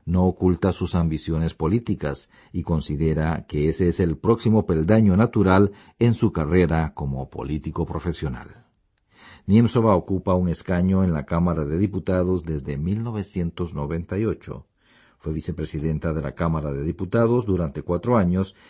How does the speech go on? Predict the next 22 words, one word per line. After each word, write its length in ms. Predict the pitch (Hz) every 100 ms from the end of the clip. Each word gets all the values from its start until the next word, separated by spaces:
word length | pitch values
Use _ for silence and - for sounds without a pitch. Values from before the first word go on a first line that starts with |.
| - -
y 100 | 117
es 120 | 113
además 420 | 110 87 95 101
vicepresidenta 960 | 110 107 87 110 - 78 92 90 95 85
del 160 | 78
Partido 540 | 73 67 - 80 78 73
Cívico 500 | - 76 73 - 67
Democrático. 840 | 71 67 57 - 50 - - - _ _ _ _ _ _ _ _ _ _
Karel 260 | - 85 92
Schwarzenberg, 680 | 104 113 98 76 62 62 - _ _ -
ministro 500 | 78 101 123 - 104
de 60 | 92
Relaciones 480 | 87 85 107 113 113
Exteriores 760 | - 113 98 76 57 57 - _ _ -
y 140 | 85
líder 340 | 80 95 90 82
del 180 | 78
partido 460 | - 76 - 85 78
Top 220 | - 85
cero 220 | - 80 78
nueve, 400 | 107 92 95 92 _ _ -
es 200 | 120